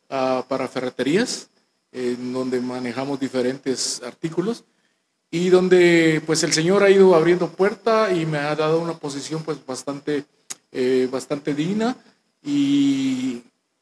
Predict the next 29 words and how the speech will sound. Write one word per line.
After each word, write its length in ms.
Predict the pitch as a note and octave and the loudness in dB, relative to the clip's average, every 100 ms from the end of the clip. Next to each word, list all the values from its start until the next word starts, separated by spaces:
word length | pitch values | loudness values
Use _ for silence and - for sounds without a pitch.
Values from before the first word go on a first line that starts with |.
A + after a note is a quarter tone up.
| _ _ | _ _
esto 300 | D3 D#3 - | -6 -4 -2
me 160 | E3+ D#3+ | -2 -2
permite 800 | C#3 A#2+ C#3+ F#3 F#3 B2 B2 B2 _ _ | -4 -4 0 0 0 -6 -6 -10 _ _
tener 240 | B2+ C#3 D#3 | -8 -4 -2
el 140 | D#3+ | -2
tiempo 640 | - E3+ F3+ F3 - A#2+ | -6 -2 -2 -2 -8 -8
necesario 760 | B2 B2 C3 B2 E3+ F3+ F3+ B3+ - _ _ _ - | -8 -8 -8 -4 -2 0 2 0 -4 _ _ _ -10
para 200 | A#2 A#2 | -6 -6
cumplir 380 | C#3 C3+ F3+ F#3 | -10 -6 -4 -2
también 460 | D#3 C#3+ D3+ B2 | -2 -2 -6 -8
secularmente, 640 | - C3 C3+ D3+ D#3 E3+ G#3 | -10 -8 -2 -2 -2 -4 -4
pero 240 | - D3+ | -4 -6
también 240 | C#3+ C3+ C#3+ | -6 -10 -6
para 160 | D3 | -8
poder 180 | - C3+ | -6 -8
cumplir 300 | C3 A#2 C3 | -8 -14 -10
con 140 | B2+ | -10
la 60 | A2 | -10
iglesia. 460 | G#2 A2+ - G2 - _ _ _ _ - | -10 -10 -10 -14 -20 _ _ _ _ -10
Y 100 | B2+ | -6
eso 140 | C#3 | -4
es 80 | D3 | -4
algo 260 | D3+ D3+ D3+ | -4 -4 -4
que 120 | C#3 | -4
realmente 420 | B2+ C3 C3+ C#3 | -4 -4 -6 -6
le 160 | C3 B2 | -2 -4
agradezco 560 | A2+ A2+ A#2 D#3 D3+ C3 | -4 -8 -6 -4 -2 -2
a 40 | |
Dios 420 | B2+ D3 G#3 - | -2 -4 -6 -10